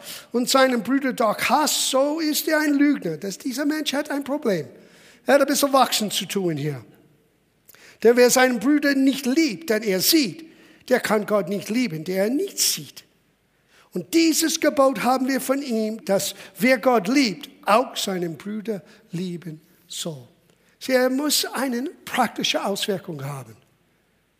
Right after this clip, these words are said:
Und diese praktische Auswirkung ist, wir beginnen sogar im Hause des Herrn, einander zu lieben, wie Gott uns liebt.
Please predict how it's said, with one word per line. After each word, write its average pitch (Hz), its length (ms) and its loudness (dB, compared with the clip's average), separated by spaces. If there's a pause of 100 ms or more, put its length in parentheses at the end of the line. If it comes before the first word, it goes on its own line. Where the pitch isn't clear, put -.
(280)
Und 160 80 -8
diese 190 200 -4
praktische 254 560 -2
Auswirkung 233 520 -2
ist, 214 340 -2
wir 190 140 2
beginnen 240 600 -4
sogar 233 500 -2
im 165 140 -6
Hause 233 360 -8
des 226 200 -6
Herrn, 143 280 -8 (560)
einander 208 520 -4
zu - 220 -8
lieben, 208 460 -6 (880)
wie 185 120 -6
Gott 180 240 -2
uns 143 300 -8
liebt. - 340 -20